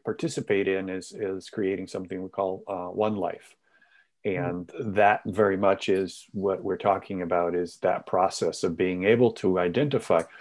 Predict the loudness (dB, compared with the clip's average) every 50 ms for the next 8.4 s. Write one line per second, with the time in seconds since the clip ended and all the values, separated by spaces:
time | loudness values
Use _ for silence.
0 | 0 _ 8 8 10 10 8 8 8 6 4 4 0 0 2 4 4 6 6 4
1 | 4 2 2 2 4 4 4 4 2 -2 -8 -18 _ _ _ _ _ _ _ -20
2 | -18 -16 -16 -16 -6 -4 -2 4 6 6 8 10 8 6 8 6 6 8 8 8
3 | 6 6 6 6 8 10 10 8 8 6 2 -2 2 6 6 8 8 6 4 2
4 | -2 -8 _ _ _ -2 0 0 0 -2 -4 -6 -8 -12 _ _ _ _ _ _
5 | _ 0 0 2 4 4 6 8 10 10 10 10 10 10 10 8 6 6 6 4
6 | 0 -2 -4 -2 0 0 2 2 2 0 0 -6 _ -20 -20 -20 -20 0 4 4
7 | 6 6 6 6 8 10 8 8 8 6 6 6 6 4 4 2 2 2 4 6
8 | 6 8 8 6 4 4 0 -2